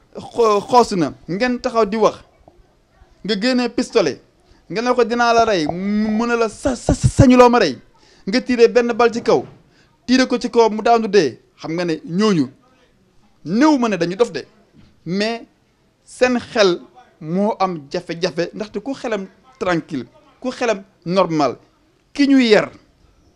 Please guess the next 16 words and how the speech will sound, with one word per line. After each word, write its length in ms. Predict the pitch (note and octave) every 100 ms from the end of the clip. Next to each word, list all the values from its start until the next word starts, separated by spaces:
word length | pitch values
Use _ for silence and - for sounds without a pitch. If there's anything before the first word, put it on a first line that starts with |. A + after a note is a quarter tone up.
| _ _ _ _ -
ki 80 | -
am 180 | C4+ F3 D#3
diine, 380 | G#3 G#3 C3+ A2+ _ _ _ _ _ -
ki 220 | C#4+ - -
considéré 640 | C4+ C4 - G3 A#3 A3+ -
moromam 460 | F3 A3 A3+ F#3 D#3
comme 240 | A#3+ F#3+
boppam, 380 | E3+ G3 E3 A2+ - _ _ _ _ _ _ _ _ _ _ _ _ _ -
kooku 420 | A#3 A3+ G3+ G#3 _ -
du 100 | D#3+
gaañ 340 | D#3+ F#3 E3+ - -
moromam. 560 | C#3+ D#3+ D#3 D3 F3
Kooku 240 | - A3 F#3
dafay 220 | G3 B3
fexe 220 | B3 G3+
ba 200 | F3+ A#3